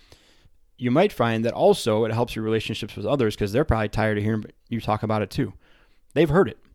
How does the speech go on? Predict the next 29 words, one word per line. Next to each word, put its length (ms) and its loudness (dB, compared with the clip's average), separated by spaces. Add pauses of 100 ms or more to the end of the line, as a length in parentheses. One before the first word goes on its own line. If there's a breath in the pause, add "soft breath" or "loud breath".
(140)
They 120 4
know 140 4
how 160 2
that 140 2
person 240 -4
screwed 260 -6
you 120 2
over 180 2
or 240 -4
how 140 0
you 200 0
believe 580 -4 (120)
they 140 -8
screwed 260 -10
you 160 -8
over, 280 -8 (840 soft breath)
whether 200 -2
based 200 -2
in 60 -10
fact 200 -6
or 60 -4
not. 220 -6 (1000)
They 160 2
got 220 -2
it. 100 -20
They 120 -4
heard 160 6
the 60 0
story. 460 4